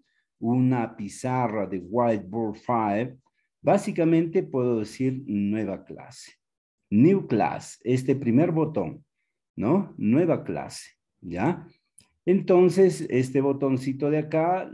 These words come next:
pulso, por ejemplo, para poder crear una clase directa, ¿no?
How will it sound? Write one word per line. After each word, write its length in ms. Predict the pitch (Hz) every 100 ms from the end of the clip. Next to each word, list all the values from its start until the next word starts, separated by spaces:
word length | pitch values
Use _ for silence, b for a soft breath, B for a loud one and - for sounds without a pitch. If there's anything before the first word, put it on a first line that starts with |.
| - - _
pulso, 680 | 120 113 104 113 196 - _ _ -
por 240 | - 170 143
ejemplo, 520 | 107 117 120 180 -
para 280 | 170 180 131
poder 320 | 147 147 151
crear 480 | 135 127 131 151 - _ _
una 400 | 127 127 117 101
clase 760 | 107 113 113 117 - 180 190 -
directa, 680 | - 90 98 98 - - -
¿no? 380 | 113 185 -